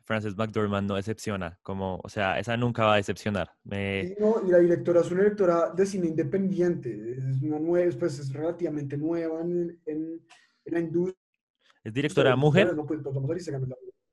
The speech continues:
Speaker 2: eh, se llama Chloe Zhao, es como china,
Speaker 1: Chévere,
Speaker 2: creo.
Speaker 1: chévere,
Speaker 2: China-americana.
Speaker 1: chévere. Eso es importante, a mí me gusta mucho.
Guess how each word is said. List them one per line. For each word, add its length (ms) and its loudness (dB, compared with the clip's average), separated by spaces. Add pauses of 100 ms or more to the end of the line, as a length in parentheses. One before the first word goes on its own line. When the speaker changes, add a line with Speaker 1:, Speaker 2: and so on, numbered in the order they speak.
(380)
Speaker 2:
eh, 380 4
se 180 -4
llama 580 0
Chloe 380 4
Zhao, 340 0
es 200 -4
como 480 -4
china, 220 -8
Speaker 1:
Chévere, 260 -4
Speaker 2:
creo. 180 -12 (200)
Speaker 1:
chévere, 260 -10
Speaker 2:
China-americana. 160 -4
Speaker 1:
chévere. 460 -6
Eso 180 -6
es 140 -4
importante, 480 0
a 40 -2
mí 80 -4
me 80 -2
gusta 240 -2
mucho. 320 -4